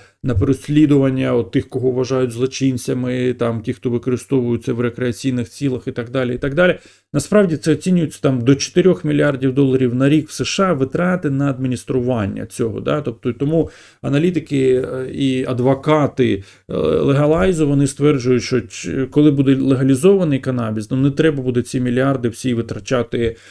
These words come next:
на, е, значить, боротьбу з злочинністю, на те, щоб цих людей утримувати в тюрмах і так далі, і так далі. Тобто, що вони бачать в цьому мало сенсу, і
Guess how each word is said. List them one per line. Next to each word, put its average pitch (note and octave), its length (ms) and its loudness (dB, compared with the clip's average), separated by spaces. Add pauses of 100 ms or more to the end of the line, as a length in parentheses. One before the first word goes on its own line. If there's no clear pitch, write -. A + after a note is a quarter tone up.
(180)
на, A2+ 680 -2
е, A#2 880 -6
значить, A2+ 440 -6
боротьбу C3 480 4
з A2 40 0
злочинністю, C#3 720 0
на A#2+ 60 -2
те, B2 140 -4
щоб A2+ 180 -8
цих - 280 -8
людей B2 200 2
утримувати A#2+ 580 -2
в - 80 -8
тюрмах F3+ 480 2
і C3+ 40 -4
так B2 220 -6
далі, B2 240 -2
і - 20 -2
так D3 220 -6
далі. G#3+ 220 -2
Тобто, C#3 240 -4
що C3+ 300 -4 (280)
вони C#3 140 2
бачать C3 320 2
в - 40 -16
цьому D3 240 0
мало D3+ 260 2
сенсу, G3 520 0
і D3 420 0